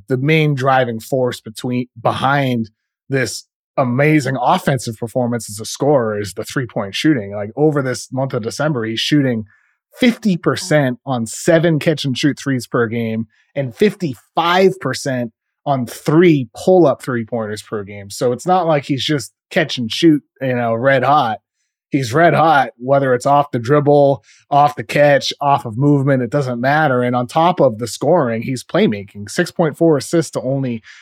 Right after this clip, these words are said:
one point six turnovers per game throughout the entire month. So it's not just like he's only a scorer either right now.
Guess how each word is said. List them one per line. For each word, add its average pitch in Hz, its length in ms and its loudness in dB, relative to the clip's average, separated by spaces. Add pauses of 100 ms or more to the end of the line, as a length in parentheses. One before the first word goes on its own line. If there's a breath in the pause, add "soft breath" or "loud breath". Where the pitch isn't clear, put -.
(120)
one 156 280 2
point 156 260 -2
six - 360 -2
turnovers 147 500 -2
per 131 240 -4
game 131 380 -6
throughout 139 320 0
the 120 100 -6
entire 113 460 0
month. 131 260 -2
So 117 220 -4
it's - 180 -12
not 151 300 2
just 151 200 2
like 139 140 2
he's 131 160 -2
only 127 240 0
a 110 60 -4
scorer 135 480 0
either 139 240 4
right 104 200 -8
now. 107 340 -12